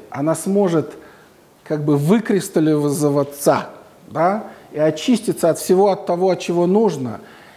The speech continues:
И с теми друзьями, и с теми учителями, и с теми коллегами по работе, с которыми эта душа будет общаться и на учёбе, и на работе, где угодно,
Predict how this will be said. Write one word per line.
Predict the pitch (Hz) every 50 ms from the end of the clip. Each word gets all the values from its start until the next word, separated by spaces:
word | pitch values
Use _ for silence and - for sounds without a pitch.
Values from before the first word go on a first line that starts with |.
| - - - _ -
И | - 156 175 180 170 170 170
с | 170 - -
теми | - 226 220 214 208
друзьями, | 190 180 202 208 190 165 170 185 196 202 202 196 185 165 156 151
и | 151
с | 180 -
теми | - 220 208 208 208
учителями, | 202 196 190 - 202 - - 208 202 202 202 185 180 170 156 147 143 139 123 117 -
и | 139
с | 135 - -
теми | - 220 214 208 202 202 196 190 185 185 - - - - - - - - -
коллегами | - 185 185 202 202 214 208 190 196 190 196
по | 185 196 196 190
работе, | 196 196 196 190 202 226 226 214 214 - 165
с | - - -
которыми | - 170 170 - 190 175 175 165 165 165
эта | 160 160 - 165
душа | 165 165 - - 180 170
будет | 165 170 160 156
общаться | 165 160 - - 190 170 160 156 - -
и | 160 160
на | 165 165 170
учёбе, | 170 165 170 - 202 202 202 190 175 170 170
и |
на | 170 170
работе, | 160 170 165 185 196 185 196 180
где | 160 156 170 170
угодно, | 170 170 170 185 185 170 156 147 127